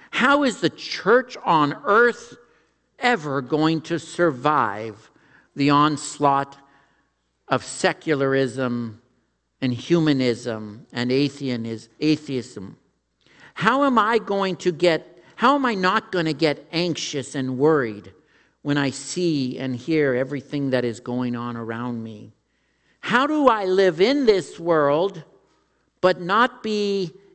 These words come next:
influenced in a bad way by the things of this world?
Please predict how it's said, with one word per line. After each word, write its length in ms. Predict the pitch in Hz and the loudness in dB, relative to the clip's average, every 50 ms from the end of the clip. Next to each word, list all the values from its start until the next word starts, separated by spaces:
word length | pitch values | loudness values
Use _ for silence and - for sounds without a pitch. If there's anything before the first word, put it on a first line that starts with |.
| _ _ | _ _
influenced 1000 | 208 226 247 254 240 - - - 208 214 208 202 196 190 185 - - - - - _ _ _ _ - | -2 0 0 0 0 -2 -4 2 4 4 4 4 0 -4 -6 -8 -12 -20 -20 -20 _ _ _ _ -6
in 120 | 190 190 | -2 -2
a 80 | 190 175 | -2 -2
bad 680 | 139 127 123 _ - 190 202 220 240 226 202 156 147 | -4 -8 -6 _ 0 0 2 2 0 -2 -2 -2 0
way 320 | 151 156 151 147 151 156 151 | 2 4 4 4 2 2 0
by 260 | - 156 147 151 151 | 0 0 2 2 2
the 160 | 135 156 147 | 2 0 -2
things 480 | - - - 208 220 214 202 185 147 143 | -2 0 0 0 0 0 -4 -4 -4 -4
of 160 | 147 127 123 | -4 -4 -2
this 280 | 135 135 127 135 - | -4 -4 -4 -6 -10
world? 500 | - 135 131 127 123 117 107 110 110 - | -8 -6 -4 -4 -2 -4 -4 -6 -10 -14